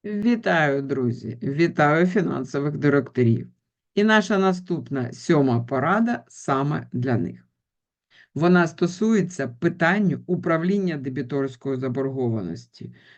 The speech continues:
політикам та контролю. Проблеми ліквідності найчастіше виникають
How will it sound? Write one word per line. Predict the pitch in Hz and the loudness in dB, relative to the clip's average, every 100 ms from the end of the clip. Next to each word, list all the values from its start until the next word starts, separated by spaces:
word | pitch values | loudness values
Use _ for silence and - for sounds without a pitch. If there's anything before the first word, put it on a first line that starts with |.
| _ | _
політикам | - 160 214 247 - 120 120 120 - _ _ | -2 2 2 2 -2 -2 -2 -2 -6 _ _
та | 226 226 | 0 0
контролю. | 190 139 123 113 98 76 - _ _ _ _ _ _ _ _ _ _ _ _ _ _ _ | 0 0 0 -2 -4 -6 -12 _ _ _ _ _ _ _ _ _ _ _ _ _ _ _
Проблеми | 175 208 196 277 339 330 220 180 | 2 4 4 4 4 4 2 2
ліквідності | 170 185 180 196 277 220 120 - - 120 - - | 2 2 4 0 2 0 -2 -6 -8 -8 -8 -4
найчастіше | 196 247 247 269 247 294 294 247 | -2 -2 -4 -10 -8 -8 -2 0
виникають | 214 208 196 247 277 226 156 - | 2 2 2 0 2 2 -2 -8